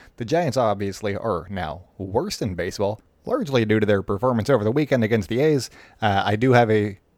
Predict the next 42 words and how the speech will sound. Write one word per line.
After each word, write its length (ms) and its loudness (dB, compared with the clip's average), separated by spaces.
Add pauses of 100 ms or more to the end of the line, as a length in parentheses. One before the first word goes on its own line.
(380)
sad, 440 -2
I 80 -2
guess, 260 -2
uh, 220 -2
Trevor 340 2
Gott 220 0
update 420 0
for 180 -2
you 100 -2
guys 300 -2
here 180 0
in 200 -4
the 60 -6
second 300 -4
half 240 -4
during 200 -4
the 80 -4
West 220 -2
Watch. 320 -2 (400)
But, 160 2
uh, 200 4 (120)
in 140 2
the 140 2
eighth 100 2
inning, 220 2
the 80 2
A's 180 2
got 160 0
to 40 -6
the 80 -4
bullpen, 380 -2 (340)
and 440 -2
they 260 0
loaded 400 0
the 60 -2
bases. 540 0
They 100 -2
got 120 0
a 40 -4
sac 300 -2
fly 460 0
and 300 -4